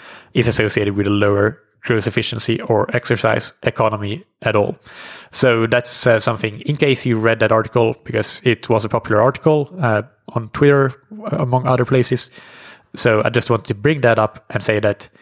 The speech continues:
that could be something you might think be a, would be a consequence, but I don't think that that's something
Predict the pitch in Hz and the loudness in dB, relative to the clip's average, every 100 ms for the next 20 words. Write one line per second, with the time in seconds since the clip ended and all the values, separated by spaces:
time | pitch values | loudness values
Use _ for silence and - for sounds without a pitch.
0 | - - 120 - 160 143 135 143 127 131 | -20 -4 -4 0 0 2 2 2 0 0
1 | 120 120 - 123 - 127 120 _ - 123 | 2 0 0 -4 0 0 0 _ -2 0
2 | 123 123 120 131 127 139 139 - - 120 | 2 2 2 0 -2 0 0 -2 -4 -2
3 | - - _ - _ - 127 127 123 127 | -2 -6 _ -20 _ -2 0 2 0 -2
4 | 110 107 110 110 123 110 110 | -2 -2 -2 0 0 0 0